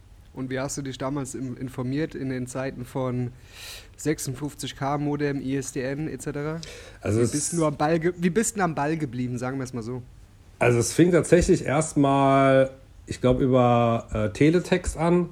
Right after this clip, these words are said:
Speaker 2: Irgendwie einmal die Woche halt gucken, so was passiert.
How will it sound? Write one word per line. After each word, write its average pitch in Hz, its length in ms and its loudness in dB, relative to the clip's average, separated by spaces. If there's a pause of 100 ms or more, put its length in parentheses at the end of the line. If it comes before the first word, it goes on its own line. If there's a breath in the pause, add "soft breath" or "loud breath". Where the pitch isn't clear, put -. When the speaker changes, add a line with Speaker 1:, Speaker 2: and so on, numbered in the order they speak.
Speaker 2:
Irgendwie 123 400 2
einmal 127 280 2
die 110 120 -2
Woche 123 220 0
halt 117 160 -2
gucken, 131 480 -2
so 117 200 2
was 117 160 0
passiert. 131 560 0